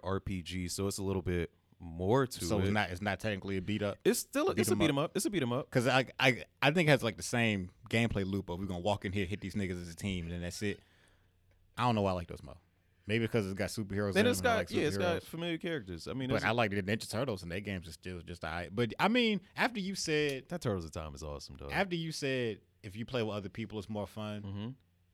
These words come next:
Speaker 2: I did think about that. There are slightly more fun with other people playing with you. It doesn't make it, I, I would play it a lot.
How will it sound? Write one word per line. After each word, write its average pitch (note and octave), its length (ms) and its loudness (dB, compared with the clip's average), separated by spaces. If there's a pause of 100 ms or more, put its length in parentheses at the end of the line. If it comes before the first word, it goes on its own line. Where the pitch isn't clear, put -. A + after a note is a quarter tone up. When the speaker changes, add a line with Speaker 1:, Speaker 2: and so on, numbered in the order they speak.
Speaker 2:
I A#2 120 -2
did G#2+ 200 0
think F#2+ 200 -6
about F2 220 -6
that. F2+ 120 -6
There A2 100 -2
are G2+ 200 -2
slightly F#2 240 -8
more F2+ 200 -8
fun F2 200 -10
with E2 100 -12
other D#2+ 120 -14
people E2 260 -14
playing E2 260 -12
with D#2+ 220 -14
you. D#2 100 -16 (840)
It F#2 60 -4
doesn't F#2 200 0
make F2+ 140 0
it, - 20 -4
I, E2 160 -4 (100)
I D#2 120 -6
would D#2+ 160 -8
play F2 180 -6
it D2+ 60 -8
a D#2 60 -10
lot. D#2 280 -8